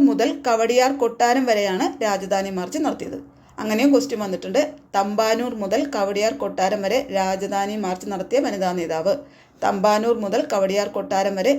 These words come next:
രാജധാനി മാർച്ച് നടത്തിയത് അക്കാമ്മ ചെറിയാനാണ്. രാജധാനി മാർച്ച് നടത്തിയ വർഷം ആയിരത്തി തൊള്ളായിരത്തി മുപ്പത്തിയെട്ടാണ്. ഇമ്പോർട്ടന്റ് ആണ്. സർ സി പി രാമസ്വാമി അയ്യർക്കെതിരെ നടത്തിയൊരു സമരമായിരുന്നു രാജധാനി മാർച്ച്. അക്കമ്മ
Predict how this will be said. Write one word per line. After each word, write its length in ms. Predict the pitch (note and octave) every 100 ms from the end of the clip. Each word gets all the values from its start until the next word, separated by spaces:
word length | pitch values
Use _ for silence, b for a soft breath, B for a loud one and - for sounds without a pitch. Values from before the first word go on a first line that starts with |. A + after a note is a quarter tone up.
| A#3+
രാജധാനി 500 | F#3+ F#3 G3 G3+ G3+ F#3
മാർച്ച് 200 | - F#3+
നടത്തിയത് 320 | F3 F#3 G3+ E4+ - -
അക്കാമ്മ 340 | - G3 F3+ F#3 F#3+
ചെറിയാനാണ്. 460 | F#3 F3+ F3+ C4+ F#4 B B B -
രാജധാനി 400 | G3+ G3 G3+ G#3 G#3
മാർച്ച് 220 | G3 G#3
നടത്തിയ 240 | G3 F#3+ G3
വർഷം 260 | F#3 F#3 C#4 - G3+
ആയിരത്തി 240 | F#3 F#3 F#3
തൊള്ളായിരത്തി 340 | F3+ F3+ D#4+ - - _ -
മുപ്പത്തിയെട്ടാണ്. 720 | - F#3+ F#3+ F3+ E3+ D3+ E3 -
ഇമ്പോർട്ടന്റ് 380 | G3 G#3 G#3 F#3+
ആണ്. 60 | - - B3
സർ 140 | D4 D4
സി 120 | C#4 C#4
പി 80 | D#4 C4
രാമസ്വാമി 560 | A3 A#3+ B3+ C4 C#4 C4+
അയ്യർക്കെതിരെ 580 | A3+ A#3 B3 A3+ B3 C#4+ C4+
നടത്തിയൊരു 340 | G#3 A3+ A3 G#3+
സമരമായിരുന്നു 580 | G3 G3+ G3+ F#3+ A3 C#4+ C#4
രാജധാനി 480 | G#3 F#3+ F#3 F#3+ G3 F3+
മാർച്ച്. 240 | F3 - D#4+ G3
അക്കമ്മ 240 | G3+ G3+